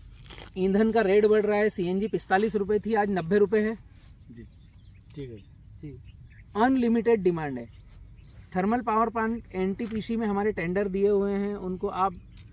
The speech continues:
Speaker 1: लाखों टन ब्रिकेट आज दे दो।
Speaker 2: हाँ, per day।
Speaker 1: per day दे दो।
Speaker 2: सही बात है।
Speaker 1: तो ये छोटी सी शुरुआत,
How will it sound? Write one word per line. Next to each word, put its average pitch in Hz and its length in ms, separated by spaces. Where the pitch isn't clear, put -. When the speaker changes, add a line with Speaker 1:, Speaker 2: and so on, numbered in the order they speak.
Speaker 1:
लाखों 185 600
टन 285 400
ब्रिकेट 233 440
आज 214 280
दे 165 160
दो। 131 160
Speaker 2:
हाँ, 139 120
per 190 200
day। 165 140
Speaker 1:
per 269 160
day 285 120
दे 214 100
दो। 139 160
Speaker 2:
सही 160 100
बात 110 200
है। - 180
Speaker 1:
तो 302 200
ये 277 160
छोटी 277 420
सी 349 120
शुरुआत, 233 360